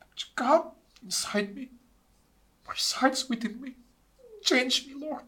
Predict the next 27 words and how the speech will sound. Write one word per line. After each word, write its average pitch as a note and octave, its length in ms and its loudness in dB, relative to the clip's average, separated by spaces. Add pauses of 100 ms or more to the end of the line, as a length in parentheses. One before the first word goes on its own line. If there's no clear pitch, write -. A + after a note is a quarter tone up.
(140)
and F4 140 -18 (480)
help B4 280 -4
me. D#4 120 -14 (1000)
Help C4+ 540 4
me, B3 140 2
Lord. G#3+ 420 -4 (880)
I - 180 -12
need C#4 220 -6
you. - 140 -20 (600)
I - 80 -6 (160)
need - 220 -10
you. - 160 -20 (220)
I - 60 -16 (160)
need - 420 -20
you, - 40 -20 (520)
Lord. - 220 -16 (1800)
Give C5 220 -6
me - 80 -4
the C4+ 160 2
joy D4+ 300 10
of C#4 140 4
the C#4+ 80 -6
Lord, C#4+ 400 10
the D#4 240 -2
joy D#4 460 12
of D#4 100 2
salvation B3+ 880 2